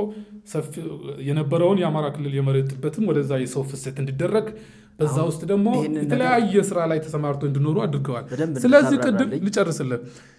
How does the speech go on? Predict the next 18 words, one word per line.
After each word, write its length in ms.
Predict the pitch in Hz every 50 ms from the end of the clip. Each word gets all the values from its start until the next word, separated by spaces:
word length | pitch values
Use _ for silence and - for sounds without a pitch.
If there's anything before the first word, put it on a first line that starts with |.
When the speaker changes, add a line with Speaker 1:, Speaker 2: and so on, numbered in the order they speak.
| _ _ -
Speaker 1:
የነበረው 520 | 180 214 233 254 269 262 254 240 233 220 202
የሰው 400 | 196 220 208 208 - 226 226 214 185 165 147 135 -
ኃይል 380 | - - 196 196 185 147 139 - - - - - -
ቅድም 300 | - - 156 156 175 160 156
ያልከኝን 520 | 151 147 143 139 143 147 139 135 135 131
እኮ 120 | 123 - 123 110
ነው። 100 | 104 - - - - - - _ _ _ _ _ _ _ _ _ _ -
እ፣ 80 | 143 139 127 123 123 127 - -
እየበዙ 520 | - 175 180 175 208 220 208 220 208 180 156 156 143 135
ሲመጡ 360 | - - 160 170 170 160 165 123 147 214 277 - - - - - _ _ _ _ _ _ _
ለጉምዞች 440 | 160 165 151 160 190 202 196 214 196
ስጋት 320 | 202 190 151 165 143 135 -
ሆኗል። 260 | 139 117 104 101 101 - - - - - _ _ _ _ _ -
Speaker 2:
እም። 160 | 113 107 101 92 - - - _ _ _ _ _ _ _ _ _ - - - - - - - - - - -
Speaker 1:
ከሚወራ 240 | - 170 165 180 175 160 160 160
Speaker 2:
ዴሞግራፊ 200 | 143 135 143 139
Speaker 1:
ቁጥራቸው 460 | 196 208 247 - 226 - 254 - 254
ከበዛ 380 | 247 - 226 233 226 214 165